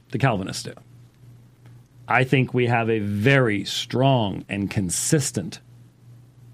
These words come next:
interpretation to offer in this text. But that's the Augustinian view. So just think about that for a second.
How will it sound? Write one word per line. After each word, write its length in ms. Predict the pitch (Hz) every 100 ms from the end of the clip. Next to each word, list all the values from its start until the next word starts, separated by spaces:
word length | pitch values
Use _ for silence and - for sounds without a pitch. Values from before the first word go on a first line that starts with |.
| - _ -
interpretation 720 | 104 123 98 120 101 - - - - _ - - -
to 140 | - -
offer 340 | 117 113 98
in 220 | 92 104
this 180 | 101 98
text. 420 | - - - - - _ - - -
But 300 | 135 185 160 - _ -
that's 420 | 131 185 247 254
the 120 | - 233
Augustinian 640 | 220 196 - 202 160 123
view. 180 | 104 - - - - - - - _
So 100 | -
just 180 | 160 214
think 140 | 277 220
about 160 | 151
that 120 | 143
for 80 | 123
a 40 | 131
second. 300 | 151 107